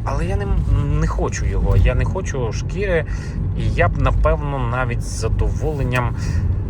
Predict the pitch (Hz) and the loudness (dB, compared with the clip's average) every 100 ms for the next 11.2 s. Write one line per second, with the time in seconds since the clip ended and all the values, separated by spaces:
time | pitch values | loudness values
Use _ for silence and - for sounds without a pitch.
0 | - 98 98 92 98 - 120 120 117 101 | 0 2 2 2 0 0 0 2 4 4
1 | - 104 156 170 131 - - - - - | 2 2 0 0 0 0 -2 0 2 4
2 | - 101 92 - 113 101 - 98 107 104 | 4 4 0 -2 -2 -4 -2 0 0 0
3 | 107 104 - - - - - - - - | -6 -6 -6 -6 -8 -8 -8 -6 -4 -4
4 | 98 92 101 131 160 123 95 104 104 - | -4 -2 0 0 2 2 2 0 -2 -4
5 | - - 113 101 98 98 104 117 104 - | -4 -4 -4 -2 -2 -2 0 2 2 -2
6 | - - - - - 104 - 107 104 101 | -4 -2 -2 -2 -2 -2 0 -2 0 -2
7 | 95 117 165 170 127 - 107 113 - 113 | 0 0 2 2 2 0 -2 -2 -4 -6
8 | 101 - 165 160 139 - - 139 120 - | -4 -2 -2 -2 -2 -4 -4 -2 -2 -2
9 | - - - - 143 170 180 180 208 165 | -6 -8 -8 -6 -6 -4 -6 -6 -4 -4
10 | 143 - - - - - - - - 90 | -4 -4 -4 -4 -4 -4 -2 -2 -2 -4
11 | 92 | -4